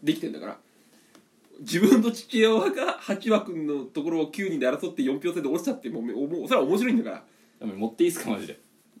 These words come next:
Speaker 1: いや、だからどう思うかにもよるよ、だから。
Speaker 2: 八十枠を
Speaker 1: うん。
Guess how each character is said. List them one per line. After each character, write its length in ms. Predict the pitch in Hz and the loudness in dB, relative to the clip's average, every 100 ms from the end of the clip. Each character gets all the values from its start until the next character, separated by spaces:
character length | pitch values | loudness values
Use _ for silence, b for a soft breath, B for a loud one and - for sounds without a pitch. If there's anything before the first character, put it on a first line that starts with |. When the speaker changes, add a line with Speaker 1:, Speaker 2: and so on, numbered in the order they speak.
| - | -12
Speaker 1:
い 40 | |
や、 200 | 117 113 | -10 -8
だ 60 | 120 | -6
か 80 | 123 | -4
ら 20 | 113 | -6
ど 160 | 104 | -2
う 40 | 139 196 | 0 2
思 280 | 196 202 214 | 2 2 2
う 60 | 208 | 0
か 200 | 214 110 | -4 -6
に 80 | 107 | -6
も 100 | 98 | -6
よ 80 | 101 | -6
る 100 | 107 | -6
よ、 80 | |
だ 80 | 80 | -8
か 100 | 80 | -14
ら。 220 | 69 57 - _ _ | -14 -16 -20 _ _
Speaker 2:
八 460 | 101 - 117 - 180 | -8 -4 -2 -2 -6
十 260 | 175 190 180 | 0 2 4
枠 340 | 120 - 113 | 0 -2 0
を 260 | 127 101 - | 2 0 -4
Speaker 1:
う 60 | |
ん。 180 | 101 104 | -8 -10